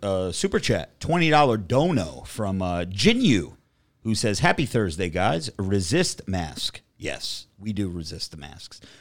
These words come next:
No masks here at the Round Table of Testosterone. Uh,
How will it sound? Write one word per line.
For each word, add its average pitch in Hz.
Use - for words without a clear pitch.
No 151
masks 131
here 98
at 85
the 87
Round 82
Table 82
of 76
Testosterone. -
Uh, 147